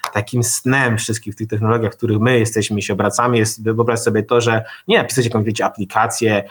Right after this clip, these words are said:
rezerwacji hoteli i to, to myślę, że nie do tego ten Copilot i te wszystkie rozwiązania A I mają służyć.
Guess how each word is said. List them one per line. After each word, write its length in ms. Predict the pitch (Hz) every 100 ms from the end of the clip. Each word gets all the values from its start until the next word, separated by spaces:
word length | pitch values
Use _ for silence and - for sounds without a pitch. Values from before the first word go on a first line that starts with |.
| - _ -
rezerwacji 1040 | 113 113 117 113 113 113 - 107 104 98 - - -
hoteli 800 | 127 120 120 113 113 113 113 113 113
i 60 |
to, 440 | 113 - - - 151
to 20 |
myślę, 300 | 151 156 147
że 60 | 147
nie 80 |
do 100 | 143
tego 380 | 139 147 117 95
ten 240 | 95 98 95
Copilot 540 | 110 - 117 110 101
i 60 | 101
te 80 |
wszystkie 460 | 101 107 - 110 110
rozwiązania 500 | 110 113 110 113 107
A 60 | 113
I 180 | 110
mają 200 | 107 107
służyć. 440 | 104 151 110 -